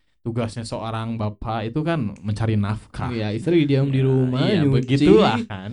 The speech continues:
Speaker 1: maksudnya. Ya, jadi kayak mungkin itulah, dari situlah mungkin sebutan itu tuh munculnya.
Speaker 2: Ya,
Speaker 1: Tapi
Speaker 2: itu,
Speaker 1: ya,
Speaker 2: itu
Speaker 1: kesimpulannya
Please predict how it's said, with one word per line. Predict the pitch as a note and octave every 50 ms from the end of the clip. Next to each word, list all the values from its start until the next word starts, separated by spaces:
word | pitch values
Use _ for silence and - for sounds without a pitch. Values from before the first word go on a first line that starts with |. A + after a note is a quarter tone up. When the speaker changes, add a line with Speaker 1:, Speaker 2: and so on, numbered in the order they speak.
| C3 C3
Speaker 1:
maksudnya. | B2 G#2+ G#2 - A2+ G#2 F#2+ F#2+ F#2+ G2 F#2+ F#2 F#2
Ya, | G2+ G#2+
jadi | G#2+ A2 A#2 C#3
kayak | C3+ C3 A#2 G2+ F#2 E2 D2
mungkin | F2+ G#2+ G#2+ G#2+ G#2+ A2+ - C#3+ C3+
itulah, | A#2 A#2 C3+ C#3 A#2 G2 G2
dari | G#2+ G#2 G#2+ A2 G#2+
situlah | D3 C#3 D#3 F3 C#3+ A#2+
mungkin | A#2+ A#2+ A#2+ C3 B2
sebutan | - C3 A2+ A2 G#2 G#2+ G#2
itu | A2 A2 A2 A#2+
tuh | A#2 C3 B2
munculnya. | A2+ A2 A2 G#2 G#2 F#2 F#2 F#2 - _ _ _ _ _ _ _ _ _ _ _ _ _
Speaker 2:
Ya, | _ A2
Speaker 1:
Tapi | G2+ G2+ G2
Speaker 2:
itu, | B2 C#3+
Speaker 1:
ya, | F#3+ F#3+
Speaker 2:
itu | F3 D3 -
Speaker 1:
kesimpulannya | B2+ - D3 C#3 C#3+ C3+ B2+ C3+ E3+ F3+ F3+